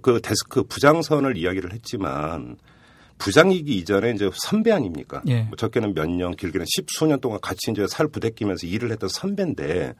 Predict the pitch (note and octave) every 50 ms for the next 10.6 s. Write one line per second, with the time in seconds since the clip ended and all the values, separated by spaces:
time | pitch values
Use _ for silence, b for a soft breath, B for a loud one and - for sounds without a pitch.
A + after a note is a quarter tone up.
0 | B B B B B B B B B B - - D3 G3+ A3 A3+ A3+ - - F#2+
1 | G2 F#2+ A#2+ A2 G2+ F#2+ F2+ - - A#2 A2+ - - - G#2 G2 A2+ B2 B2 A#2+
2 | A2+ A#2+ A#2+ A2+ - - F2+ - F2+ D2 - - G2 F2+ G#2+ G#2+ G#2+ G2 G#2 -
3 | - - G#3 G#3 E3 G#3 G3+ G3 F#3+ F#3+ F#3 F#3 F3+ F3 E3+ E3 D#3 C#3+ B2 G#2+
4 | G#2+ A2 A#2 A#2+ A2+ F#2+ - F#2+ G2 F2+ - - E2 - - G2+ G2 - - -
5 | - - D2+ D2 - A#2+ - - - C#2+ - D2 C2+ - B1+ - _ _ b b
6 | b b b b b b b b - A#2+ C3+ C#3+ C#3+ - - - A3 A3 G#3 G#3
7 | F#3+ F#3 D3+ - A3 A3+ G3 A3+ F#3 C3 A2 - - F2 G#2 C#3+ F#3 F#3 F3 D#3
8 | D#3+ E3 E3 D#3 - - G#2 D3 E3 - - F3 D#3+ D3+ - G2+ E2 F#2 A#2 A#2
9 | A2+ A2+ - E3+ - G#2+ F#2+ - - b b b b b b b b _ - A#2+
10 | - - - - - _ - C3 G#2+ D2+ -